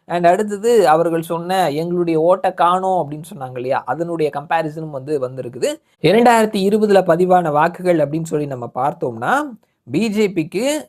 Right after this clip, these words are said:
எண்பத்தி ரெண்டு லட்சத்தி ரெண்டாயிரத்தி அறுபத்தி ஏழு வாக்குகள் பதிவாயிருக்குது. இரண்டாயிரத்தி இருபத்தி ஐந்துல பார்த்தோம்னா, ஒரு கோடியே எண்பத்தோராயிரத்தி நூத்தி நாற்பத்தி மூணு வாக்குகள் பதிவாயிருக்குது. ஜே டி யுக்கு பார்த்தோம் அப்படின்னா,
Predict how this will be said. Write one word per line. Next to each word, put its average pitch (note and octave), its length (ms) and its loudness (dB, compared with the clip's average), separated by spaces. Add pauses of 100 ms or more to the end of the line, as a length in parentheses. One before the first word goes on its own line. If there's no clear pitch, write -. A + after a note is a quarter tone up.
(120)
எண்பத்தி B3 380 4
ரெண்டு A3 160 2
லட்சத்தி F#3+ 380 2
ரெண்டாயிரத்தி F#3 580 4
அறுபத்தி E3+ 400 0
ஏழு D3 160 0
வாக்குகள் D#3 400 0
பதிவாயிருக்குது. B2 720 -6
இரண்டாயிரத்தி E3+ 520 2
இருபத்தி E3+ 440 -2
ஐந்துல E3+ 400 0
பார்த்தோம்னா, C3+ 560 -2
ஒரு F3+ 200 0
கோடியே F#3 460 0 (360)
எண்பத்தோராயிரத்தி F#3+ 880 2
நூத்தி F#3 260 -6
நாற்பத்தி D#3+ 380 -6
மூணு D3+ 200 -8
வாக்குகள் D#3+ 440 -2
பதிவாயிருக்குது. A#2+ 560 -6 (480)
ஜே E3+ 260 6
டி G#3+ 200 0
யுக்கு G3 160 0
பார்த்தோம் E3+ 420 0
அப்படின்னா, C3+ 320 -4